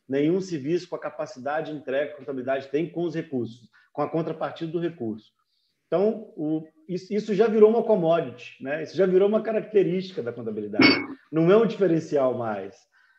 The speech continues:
Então, entregar, o, ah, o governo pediu agora, lançou uma,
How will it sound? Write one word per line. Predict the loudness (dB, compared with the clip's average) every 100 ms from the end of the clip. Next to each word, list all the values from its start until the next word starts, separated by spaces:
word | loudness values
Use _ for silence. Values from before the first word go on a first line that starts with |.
| _
Então, | -2 2 4
entregar, | 4 6 6 6 4 2 2 0 0 -4
o, | -6 -8 -16 -4
ah, | 2 6
o | 6
governo | 6 6 10 8 8
pediu | -2 -2 0 2
agora, | 4 2 2 0 -2 -6 -6 -2
lançou | 0 -2 _ 6 8 6
uma, | 4 2 2 -2 -6